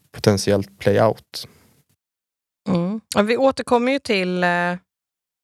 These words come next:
Speaker 2: men vi återkommer ju lite längre ner här till krisande lag, så att säga. Eh, men, ja, men som sagt, Färjestad då. Förklaringen till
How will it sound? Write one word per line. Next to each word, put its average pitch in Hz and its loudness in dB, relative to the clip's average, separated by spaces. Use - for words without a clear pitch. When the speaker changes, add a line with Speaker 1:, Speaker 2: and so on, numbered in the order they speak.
Speaker 2:
men 220 2
vi 240 -2
återkommer 220 -2
ju 220 -2
lite 196 -4
längre 175 -2
ner 185 -4
här 147 -4
till 151 -8
krisande 165 -6
lag, 156 -6
så - -12
att - -12
säga. 151 -6
Eh, 196 2
men, 254 0
ja, 339 2
men 339 0
som 330 -2
sagt, - 0
Färjestad 254 0
då. 208 0
Förklaringen 247 0
till 226 -2